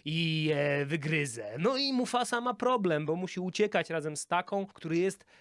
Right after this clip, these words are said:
y, ostatnim dziedzicem jakiegoś królewskiego rodu najwidoczniej, y, na sawannie, ale nie ma to żadnego znaczenia,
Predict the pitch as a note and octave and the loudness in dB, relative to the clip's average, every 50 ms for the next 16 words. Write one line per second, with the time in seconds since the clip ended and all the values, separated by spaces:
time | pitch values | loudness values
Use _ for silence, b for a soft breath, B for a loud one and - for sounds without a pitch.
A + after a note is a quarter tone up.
0 | b b - F#3 F#3 F#3 F#3 F#3 F#3 F#3+ F#3+ G3 G3+ - - - F3+ E3+ - - | b b -8 -6 -4 -2 0 0 2 2 2 2 0 -2 -4 -4 -6 -2 0 0
1 | G#3 G3+ - - G#3+ G3+ F3 D#3 F3 D3 F3 E3+ - G#3 G#3 G3 F3 - F3 E3+ | 0 0 0 0 0 0 0 0 -2 -2 -4 -4 -2 -2 -2 -2 -2 -4 -4 -6
2 | F#3+ - - - F3 F3 F3 - - - E3+ D3 F3+ F#3+ F#3 G#3 A#3 A3+ F3 F3+ | -6 -6 -6 -4 -4 -4 -4 -4 -6 -8 -4 0 0 2 4 4 4 4 2 0
3 | D#3 D3 C#3 C#3 B2+ C3+ C3+ C#3 C3+ - - C#3+ C3+ C3 C3+ C#3+ D3 D3+ C#3+ C#3 | 0 0 -2 -4 -6 -6 -6 -6 -6 -6 -6 -6 -6 -6 -6 -6 -6 -4 -4 -4
4 | C#3 C#3 D3 C#3 - C#3 C3 B2+ B2+ B2+ C#3 C#3+ E3 - - F3 F#3 F#3+ G3 G3+ | -4 -4 -6 -6 -6 -8 -8 -6 -6 -6 -4 -4 -4 -4 -4 -4 -2 0 0 0
5 | G3+ G3+ G3+ G3+ G3 F3 G3 F3+ F#3 F#3+ F#3 F#3+ F#3+ E3+ G3 G3 - - G#3 G3 | 0 0 0 -2 -2 -4 -4 -4 -4 -4 -4 -4 -6 -4 -6 -6 -4 -2 -2 -2
6 | E3 C3+ A#2 | -2 -6 -8